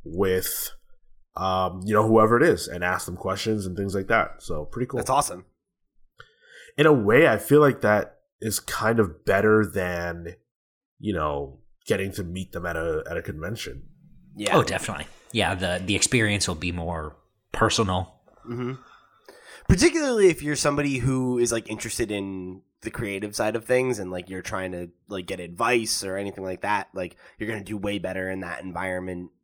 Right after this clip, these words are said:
Speaker 2: than just coming up to them at some random show when, you know, they're there to try and sell books. Not that they
Speaker 1: Right.
Speaker 2: don't wanna talk to you, but they wanna talk to you, like, as a fan, necess-, not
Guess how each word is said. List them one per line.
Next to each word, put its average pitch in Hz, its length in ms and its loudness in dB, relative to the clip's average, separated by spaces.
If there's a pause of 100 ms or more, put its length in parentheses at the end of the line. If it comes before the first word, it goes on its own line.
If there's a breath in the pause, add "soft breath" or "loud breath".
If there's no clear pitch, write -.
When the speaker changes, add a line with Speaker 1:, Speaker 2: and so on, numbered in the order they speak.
(280)
Speaker 2:
than 90 520 -8
just - 160 -6
coming 104 240 -8
up 92 120 -10
to - 100 -12
them 90 440 -8
at 92 140 -8
some 90 160 -8
random 92 300 -6
show 90 320 -4
when, 90 300 -8 (260 loud breath)
you 104 80 -4
know, 98 80 -4
they're 131 180 2
there 135 260 4
to - 220 -10
try 90 200 -4
and 85 120 -10
sell 85 140 -4
books. - 540 -6 (640)
Not 196 100 6
that 180 80 0
they 160 60 4
Speaker 1:
Right. 156 40 4
Speaker 2:
don't 143 140 4
wanna 110 140 -2
talk 220 320 6
to 127 120 -6
you, 110 180 2
but 113 140 0
they 143 80 6
wanna 135 180 4
talk 117 260 2
to 120 100 -4
you, 113 100 2
like, 104 280 0
as 101 200 -4
a 82 40 -16
fan, 113 460 -2
necess-, 113 460 -4
not 117 260 -2